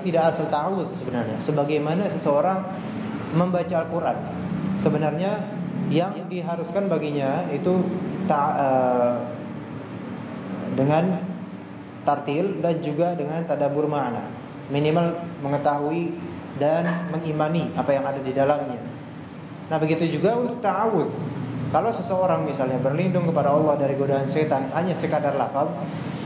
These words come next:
yaitu sebenarnya tidak begitu mempan bagi setan yang menggodanya. Karena setan pun Allah Subhanahu wa taala berikan minimal kemampuan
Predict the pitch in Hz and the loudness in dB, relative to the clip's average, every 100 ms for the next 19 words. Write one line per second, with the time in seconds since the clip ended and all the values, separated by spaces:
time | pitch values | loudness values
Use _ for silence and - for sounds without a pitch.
0 | - - - - 139 143 170 233 226 - | -4 -4 -4 -2 2 2 4 4 2 0
1 | - - - - - 147 170 190 170 151 | -6 -8 -8 -6 -4 2 2 2 2 2
2 | 139 151 151 156 165 135 117 117 127 175 | 0 0 0 0 2 2 2 0 0 -2
3 | - - - 131 143 151 135 131 131 135 | -2 -6 -2 0 2 0 0 0 2 2
4 | 147 127 107 - - - - - - - | 2 0 -4 -8 -10 -12 -12 -12 -12 -12
5 | - - 127 165 190 214 - - - - | -8 -2 0 2 0 -2 -8 -10 -10 -10
6 | - - - 143 170 170 170 208 208 - | -10 -8 -2 0 2 2 2 0 0 -4
7 | - 143 156 143 151 143 151 147 147 147 | 0 2 2 2 0 0 0 2 4 4
8 | 151 151 143 147 180 196 - - - - | 4 2 0 2 0 -2 -6 -10 -10 -10
9 | - - - - 160 165 165 214 208 - | -8 -8 -6 0 2 4 4 2 0 -6
10 | - - - - - - - - - - | -8 -8 -8 -10 -10 -8 -8 -6 -6 -6
11 | - - - - - 175 165 175 208 | -6 -4 -4 0 2 2 0 0 0